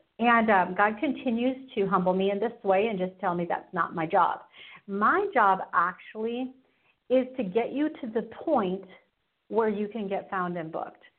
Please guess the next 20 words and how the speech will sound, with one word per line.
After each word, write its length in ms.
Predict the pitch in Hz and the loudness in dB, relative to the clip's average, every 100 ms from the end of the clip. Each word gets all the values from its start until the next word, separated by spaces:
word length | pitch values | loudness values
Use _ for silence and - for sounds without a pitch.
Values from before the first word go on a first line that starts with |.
| _ _ _ 190 | _ _ _ 2
That's 240 | 220 240 | 2 2
actually 280 | 269 - 226 | -6 -4 -4
my 360 | 190 185 180 | -2 0 0
job. 240 | 165 - 180 | -2 -6 -4
My 240 | 196 208 | -2 -2
job 240 | 220 302 247 | 2 2 2
is 220 | - 214 208 | -2 -6 -4
not 300 | 196 202 - | -4 -4 -4
to 80 | 214 | -4
get 300 | - 202 175 | 0 0 -2
you 120 | 160 | -6
booked. 300 | - - - | -8 -8 -8
It's 140 | - - | -10 -4
kind 140 | 339 349 | 2 2
of 80 | 370 | 4
like 160 | 359 - | 2 -2
someone 300 | 254 220 226 | -6 -2 0
whose 220 | 214 208 196 | 2 0 0
name 320 | 196 196 214 | 0 0 0
and 160 | 208 | -2